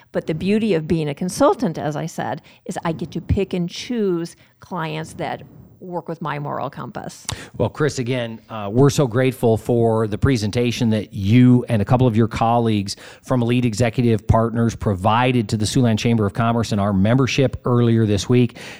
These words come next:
Speaker 2: As I said, it was overwhelmingly well attended, um, which I think speaks to how important this issue is today.
Speaker 1: Absolutely, it is. And, you know, just a shout out to the team that I get to work with on a daily basis at Elite.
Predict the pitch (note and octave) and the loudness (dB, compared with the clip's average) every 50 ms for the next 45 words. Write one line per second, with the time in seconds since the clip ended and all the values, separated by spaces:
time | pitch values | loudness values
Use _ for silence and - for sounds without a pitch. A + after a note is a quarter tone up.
0 | - _ - - A2+ G#2+ G#2+ G#2+ G2 B2 - C3 C3 B2 A2 - C3+ B2 A#2+ A#2 | -14 _ -4 0 2 2 2 2 2 0 0 0 0 0 0 2 2 2 2 2
1 | A2 G2 F#2+ - - - D#3 D3+ D3 C3 C3+ C3+ B2+ A#2 G#2+ A#2 B2+ B2+ C3+ C3+ | 0 0 -2 -4 -2 2 4 4 4 6 4 2 2 2 2 2 4 4 4 4
2 | C3+ C3 B2 A#2+ A#2+ A#2 A2 A2+ A2+ A2 G#2+ G#2 G2+ - - A#2 A2+ A2 A2 A2+ | 4 4 4 2 2 2 2 2 2 2 0 -2 -4 -2 -2 0 2 2 4 4
3 | A2+ A2+ A2+ - - - - _ - F#2+ G2+ G#2 G#2 A2+ - - B2+ B2+ C#3 A#2 | 2 2 0 -4 -12 -16 -14 _ -4 -2 0 0 0 -2 -2 -2 -2 -2 0 0
4 | C3 B2 G2 - - - B2 A#2+ A2+ - - - - A#2 G#2+ F#2 A2 A2 G#2 G2 | 0 -2 -2 -2 -2 0 0 0 0 -2 -4 -2 0 0 2 2 2 2 2 2
5 | F2+ A2 G2+ G2 G2+ G2 F#2+ F2+ - G2+ F2+ - G2+ F#2 F2+ F2 - - - F#2 | 2 2 2 2 0 -2 -2 0 0 -2 -2 0 0 0 0 0 -2 -2 -2 -2
6 | D#2+ D2+ D2 D#2 D#2+ - E3+ E3 - - - D#3 - C#3 C#3+ D3+ D#3 - - - | -2 -2 -4 -6 -6 -6 -6 -6 -8 -10 -14 -12 -12 -12 -14 -14 -16 -20 -14 -10
7 | G3+ G3 F3+ D#3 D3+ D3 - - - - - - A3 G#3 G#3 G3 F3 B2+ - - | -8 -4 -4 -4 -4 -6 -10 -16 -20 -16 -10 -6 -6 -4 -4 -4 -4 -6 -8 -12
8 | F#3+ G3 A3 - - F#3+ F3 - - D#3 D3 D#3+ D#3 D3 C#3 C#3 - - - - | -16 -16 -14 -12 -12 -10 -10 -6 -6 -4 -4 -2 -2 -2 -4 -4 -6 -10 -14 -12
9 | D3 D3 C#3+ - - - - - D3+ D3+ C#3+ - - C#3+ D3 C#3+ C#3+ C3+ - - | -10 -10 -12 -12 -12 -14 -14 -12 -12 -12 -12 -10 -10 -10 -10 -10 -10 -10 -12 -12
10 | D#3 C#3 C3 - - D3+ C#3+ - C3 B2 B2+ C3 C3 A#2+ B2 C3 C3 C3+ C#3 C3 | -12 -12 -12 -10 -10 -12 -10 -10 -12 -12 -10 -12 -12 -12 -12 -12 -12 -12 -12 -12
11 | A#2 A#2 D3 - - - C#3 - B2 G2+ A2 C3+ C#3+ C3 G2+ A#1 - - - | -12 -12 -12 -12 -12 -12 -12 -12 -12 -12 -10 -10 -10 -10 -12 -14 -16 -20 -20